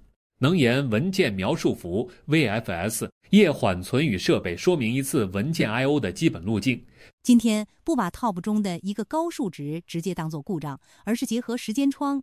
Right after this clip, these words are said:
Speaker 2: 进程状态和证据解释现象。
Speaker 1: 先看第一部分，进程与线程是资源、容器和执行流。
Speaker 2: 磁盘上的程序是静态指令和数据，运行后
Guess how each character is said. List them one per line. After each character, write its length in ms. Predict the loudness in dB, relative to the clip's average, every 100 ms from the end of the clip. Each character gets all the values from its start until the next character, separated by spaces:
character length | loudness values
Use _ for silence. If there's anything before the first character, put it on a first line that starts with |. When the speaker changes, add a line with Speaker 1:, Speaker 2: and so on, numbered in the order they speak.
| -6
Speaker 2:
进 200 | 0 2
程 180 | 2 -4
状 220 | -4 -6
态 240 | -8 -10 -12 _
和 220 | -6 -4
证 220 | 0 0
据 100 | -2
解 180 | -8 -10
释 140 | -10
现 240 | -4 -4 -4
象。 180 | -8 -14 _ _
Speaker 1:
先 160 | 0 2
看 240 | 2 2
第 160 | 4 4
一 60 |
部 160 | 4 0
分， 200 | -2 -10 -16 -20 -14
进 260 | 4 4 6
程 220 | 2 0
与 140 | 0
线 280 | 2 2 2
程 300 | -2 -6 -6 -8
是 240 | 0 0
资 240 | 2 2 2
源、 340 | 2 -2 -6 -4
容 280 | -2 0
器 280 | -2 -2 -2
和 200 | -2 -2
执 200 | 0 0
行 220 | 0 0 -2
流。 260 | -4 -10 -14 _ _
Speaker 2:
磁 120 | -2
盘 180 | 0 0
上 120 | 0
的 80 | -2
程 260 | -2 0 0
序 280 | 0 -4 -8 _
是 320 | -2 0 0
静 200 | 0 -2
态 180 | -2 -8
指 160 | -8
令 180 | -8 -8
和 120 | -8
数 200 | -4 -4
据， 260 | -2 -4 -4 _ _ _
运 160 | 4 4
行 180 | 4 -2
后 280 | -2 -4